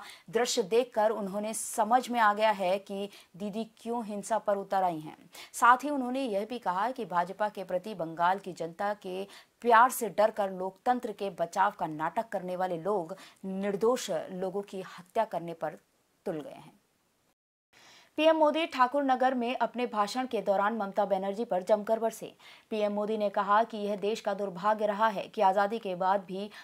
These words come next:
अनेक दशकों तक गांवों की स्थिति पर उतना ध्यान नहीं दिया गया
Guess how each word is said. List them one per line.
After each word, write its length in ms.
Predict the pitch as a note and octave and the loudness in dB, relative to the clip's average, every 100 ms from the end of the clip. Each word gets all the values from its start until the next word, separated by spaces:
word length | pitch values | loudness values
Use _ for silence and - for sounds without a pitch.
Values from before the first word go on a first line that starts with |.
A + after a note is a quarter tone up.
| - | -2
अनेक 320 | A3+ B3+ B3+ | 2 2 2
दशकों 440 | G3 G3 A#3 B3 A#3 | 2 0 -2 -4 -2
तक 220 | G3+ G3+ G#3 | -2 -2 2
गांवों 260 | F3+ G#3 | 2 2
की 180 | A3 G3 | -4 -10
स्थिति 320 | F3+ G#3 A#3 | -10 -10 -8
पर 200 | A3 F3+ | -4 -4
उतना 380 | F#3 G3+ G3+ G#3 | -4 -2 0 0
ध्यान 300 | F#3 F#3+ G#3 | -2 -6 -6
नहीं 220 | F#3+ G#3+ | -4 -4
दिया 220 | G#3+ A3 G#3+ | 2 4 4
गया 260 | B3 E3+ | 4 2